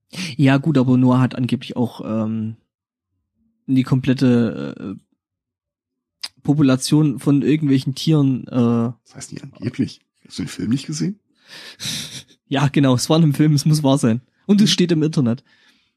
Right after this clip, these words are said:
Speaker 2: Das, das Hauptproblem von Noah sind Pinguine.
Speaker 1: Wieso?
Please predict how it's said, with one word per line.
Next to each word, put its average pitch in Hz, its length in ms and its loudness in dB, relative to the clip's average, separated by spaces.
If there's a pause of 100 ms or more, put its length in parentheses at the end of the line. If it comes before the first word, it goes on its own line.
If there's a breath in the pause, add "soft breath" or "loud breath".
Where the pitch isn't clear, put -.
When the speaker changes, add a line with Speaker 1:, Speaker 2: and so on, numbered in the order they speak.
(1040)
Speaker 2:
Das, - 260 -10
das - 200 -8
Hauptproblem 117 380 2
von 107 140 0
Noah 110 240 2
sind 95 160 -6
Pinguine. 85 520 -2 (880)
Speaker 1:
Wieso? - 720 -12